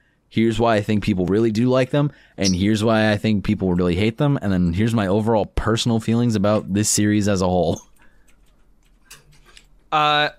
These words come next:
Speaker 2: I,
Speaker 1: Mm-hmm.
Speaker 2: I think a lot of the reason that people didn't like Life is Strange, or at least a, a, a, the reason a lot of the buzz around those games was, like, negative,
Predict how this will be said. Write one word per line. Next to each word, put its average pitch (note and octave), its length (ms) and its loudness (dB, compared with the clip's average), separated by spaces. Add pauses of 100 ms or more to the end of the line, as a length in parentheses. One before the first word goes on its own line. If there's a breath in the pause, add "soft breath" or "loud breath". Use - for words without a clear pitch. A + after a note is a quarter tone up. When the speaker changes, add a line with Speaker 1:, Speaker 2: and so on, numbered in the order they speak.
(280)
Speaker 2:
I, A3 640 0 (960 loud breath)
Speaker 1:
Mm-hmm. G#2 220 0
Speaker 2:
I D#3+ 80 0
think E4 280 -8
a F3+ 80 -2
lot D#3 260 0
of D3+ 80 -4
the C#3+ 80 -4
reason B2+ 640 -4 (300)
that C#3+ 160 -6
people D3+ 280 -4
didn't C3 260 -6
like A#2 220 -2
Life A#2+ 260 -2
is A2+ 80 -4
Strange, B2 640 -2 (140)
or F3 100 -2
at F3+ 80 -2
least G3 220 -2
a, F#3 60 0
a, E3+ 360 0
a, D#3 180 -2
the D3 140 -2
reason D#3 240 -2
a D3 60 0
lot C3 240 0
of B2 40 -8
the A#2+ 60 -6
buzz A#2 420 -4
around C#3+ 220 -2
those C#3 160 -2
games C3+ 320 -2
was, C3 160 -2
like, A#2 320 -4
negative, B2+ 580 -2